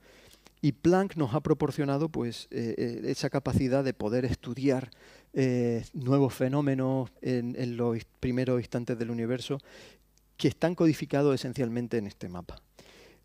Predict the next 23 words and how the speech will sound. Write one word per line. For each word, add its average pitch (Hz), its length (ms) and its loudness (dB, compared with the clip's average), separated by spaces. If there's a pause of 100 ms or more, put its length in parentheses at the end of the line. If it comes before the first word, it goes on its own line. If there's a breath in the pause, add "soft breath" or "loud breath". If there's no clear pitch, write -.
Eh, 139 240 6
ese 175 260 2
mapa, 202 400 0 (140)
que 139 100 -2
vuelvo 127 240 2
a 139 60 4
representar 127 500 -2
ahí, 139 240 0 (160)
eh, 120 560 0 (160)
pues 135 340 4
es 131 140 2
un 156 160 0
uni-, 143 240 0
es, 131 220 0
es 147 140 2
la 165 120 0
imagen 156 400 -2
del 135 160 2
universo 127 460 -2
recién 123 320 -6
nacido, 110 420 -10 (300)
¿vale? 131 160 -4 (760 loud breath)
Es, - 340 -2